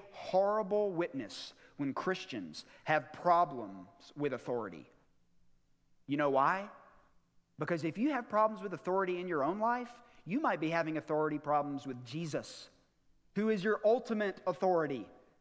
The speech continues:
I'm not saying you have to be a yes man if your boss tells you to do something financially irresponsible, or if he tells you to do something that would clearly violate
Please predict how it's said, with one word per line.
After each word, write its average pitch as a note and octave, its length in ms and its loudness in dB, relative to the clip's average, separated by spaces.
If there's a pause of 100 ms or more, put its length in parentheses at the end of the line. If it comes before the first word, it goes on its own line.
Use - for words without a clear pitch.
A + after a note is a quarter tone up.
(1040)
I'm A#3+ 160 0
not B3 180 0
saying B3 320 2
you G#3+ 120 0
have G#3 160 2
to G#3 60 -4
be F#3+ 140 2
a F3 40 2
yes G3 320 2
man D#3+ 320 0
if D#3 140 -2
your E3+ 80 2
boss F#3 380 4
tells E3+ 300 2
you E3 200 -4
to C#3+ 340 0 (240)
do F#3+ 140 0
something F3+ 680 0 (680)
financially G3 840 2
irresponsible, G3+ 720 2
or D3 220 2
if D3+ 60 -6
he F3+ 100 -2
tells G3+ 220 4
you G3+ 60 -10
to F#3 80 0
do G3 120 -2
something F#3 420 0
that F3 140 2
would E3+ 160 -2
clearly G#3 480 4
violate E3+ 600 6